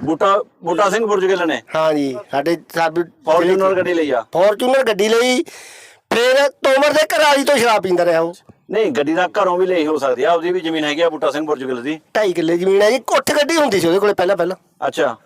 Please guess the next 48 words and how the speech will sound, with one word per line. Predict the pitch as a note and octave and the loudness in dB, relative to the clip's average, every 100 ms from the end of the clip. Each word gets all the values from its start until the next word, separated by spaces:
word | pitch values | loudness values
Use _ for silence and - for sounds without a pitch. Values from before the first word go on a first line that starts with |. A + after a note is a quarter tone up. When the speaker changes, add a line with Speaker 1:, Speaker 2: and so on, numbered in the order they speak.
| - | -4
Speaker 2:
ਹਾਂ | E3+ F3 | 0 0
ਜੀ, | F3+ _ - | -4 _ -2
ਤੇ | |
ਹੁਣ | F3 G#3 G#3+ G3 D3 | 2 2 2 0 -6
ਗਣਾਇਆ | C#3+ D#3+ E3 | -4 0 0
ਬਣਿਆ | E3+ F3 | 2 0
ਵਾ। | F3 - _ _ - - - _ | -2 -6 _ _ -20 -20 -20 _
ਤੇ | - C#3+ | 0 2
Speaker 1:
ਤੇ | C#3+ C3+ - _ A2+ | 2 -2 -6 _ -6
ਤੁਹਾਡਾ | D#3 F3+ | -2 -2
ਕਹਿਣ | F3 F#3 G3 | -2 -2 -2
ਦਾ | |
ਕੀ | G3 | -2
ਮਤਲਬ | F#3+ F3+ E3+ | -2 -2 -4
ਵੀ | F3 | -4
ਫੰਡ | E3 F3 | -2 0
ਖਾਧਾ? | F#3 G3 F#3+ - _ | -2 -2 -6 -12 _
Speaker 2:
ਫੰਡ | B2+ B2 | -8 -4
ਹੀ | F3 | -2
ਖਾਧਾ | F#3+ G#3 C#4 | 0 0 2
ਜੀ, | |
ਫਿਰ | C4 C4+ | 2 2
ਹੋਰ | C4+ | 2
ਕਿੱਥੋਂ | C4+ C4 C4 | 0 0 0
ਖਾਧਾ, | D4 D4+ | 2 0
ਕਿੱਥੋਂ | C4 C4 C4+ C#4+ | -2 -6 0 2
ਆਇਆ? | A#3+ A#3 B3+ - _ - - _ - - - - | 4 2 0 -6 _ -20 -20 _ -20 -20 -6 -2
ਹੁਣ | B3+ | 0
ਤੁਸੀਂ | C#4+ D4 | 0 2
ਐਂ | D4 C4+ | 2 4
ਦੇਖ | A#3+ | 2
ਲਓ, | A3+ A#3+ - - - - - _ E3+ | 2 0 -2 -12 -20 -20 -20 _ -2
ਮੈਂ | G3+ | 2
ਕਹਿੰਦਾ | B3 D4 D#4 | 2 2 2
ਉਹ | D#4+ | 2
ਤੇਲ | D#4+ C#4+ C#4+ | 2 2 2
ਵੀ | D4+ | 2
ਨਹੀਂ | E4 | 2
ਪਵਾ | E4 D4 C4 | 2 2 2
ਸਕਦਾ | C4 C4+ | 2 2
ਗੱਡੀ | B3+ A3+ | 0 0
ਦਾ, | A3+ | -2
ਕੀ | G3+ | 0
ਲੈ | F#3 | 0
ਸਕਦਾ | D#3+ D3+ | 2 0
ਇਕੱਲੀ, | D3 C3+ B2 - - - - - - | -2 -6 -10 -8 -6 -6 -10 -8 -2
ਐਡਾ | F3+ F#3 G3 | 0 2 0
ਬੰਦਾ। | F3 F3 F3+ E3 | 0 2 0 0